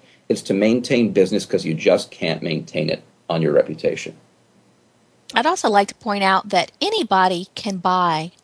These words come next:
Speaker 2: advertisement space and time on television and radio. There is no checks and balances system for these rogue physicians and these phony physicians. Anybody can get online, pay for that time,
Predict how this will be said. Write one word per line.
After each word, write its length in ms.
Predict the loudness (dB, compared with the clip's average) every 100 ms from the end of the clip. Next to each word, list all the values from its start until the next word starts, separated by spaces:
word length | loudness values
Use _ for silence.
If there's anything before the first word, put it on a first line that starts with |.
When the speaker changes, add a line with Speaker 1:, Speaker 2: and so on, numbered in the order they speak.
| 2
Speaker 2:
advertisement 1120 | 2 2 -4 -4 -4 -2 -4 -6 -12 -12 -16 -16 -20 -18
space 560 | -10 0 2 2 0 -8
and 140 | -8
time 480 | -10 -2 0 0 -2
on 80 | -6
television 500 | -2 0 0 -2 -4
and 60 | -4
radio. 380 | -4 -4 -6
There 200 | -2 2
is 160 | 2 2
no 120 | 0
checks 420 | -2 -2 -2 -2
and 160 | -4 0
balances 500 | 2 2 0 -4 -2
system 560 | 0 0 0 -2 -6 -10 -18 -20 _
for 520 | -6 -2 0 0 0
these 260 | -2 -4 0
rogue 440 | 2 4 2 0
physicians 720 | -8 -4 0 0 0 -4 -8
and 80 | -8
these 180 | -8 -6
phony 240 | -6 -6
physicians. 580 | -6 -4 -4 -4 -4 -6 -6 -14 -2
Anybody 400 | 0 2 2 2
can 180 | 0 -2
get 180 | 0 0
online, 540 | 0 0 0 0 -4 -8 -20 -20 _ _
pay 240 | 0 2
for 140 | 2 2
that 220 | 0 0
time, 480 | -6 -6 -4 -6